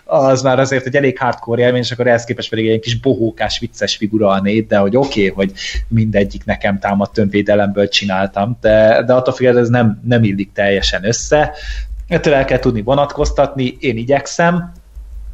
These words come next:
<laughs> meg ugye a játék is azért próbálja róla elterelni valamennyire a figyelmet, de ez benne marad. Tehát, hogy akinek ez gondot okoz, az, az, annak nem tudom megmagyarázni, hogy ez, ez mitől lenne elfogadható,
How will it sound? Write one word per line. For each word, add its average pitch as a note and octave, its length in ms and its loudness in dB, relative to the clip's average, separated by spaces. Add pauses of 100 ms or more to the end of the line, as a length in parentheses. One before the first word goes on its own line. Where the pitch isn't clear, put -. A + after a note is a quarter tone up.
(160)
<laughs> C#3+ 840 0
meg C3 180 0
ugye C3 160 2
a B2+ 40 4
játék B2 420 0
is A#2+ 100 -6
azért A2+ 340 -2
próbálja A#2 480 2
róla A2 240 2
elterelni A2 540 -2
valamennyire A2 560 2
a F#2+ 60 -2
figyelmet, A2 560 -2
de - 100 0
ez A2 180 -2
benne G2 300 0
marad. F#2 340 -2
Tehát, G2+ 180 -4
hogy G#2 120 -2
akinek A#2+ 380 0
ez G#2 140 0
gondot B2 320 -2
okoz, - 500 -6
az, - 220 -16
az, F3+ 460 2
annak E3+ 240 0
nem C#3+ 120 2
tudom A2+ 200 0
megmagyarázni, G2+ 680 0
hogy G2+ 140 2
ez, G2 240 -2
ez - 100 -8
mitől G2+ 300 0
lenne F#2+ 200 0
elfogadható, A2+ 680 0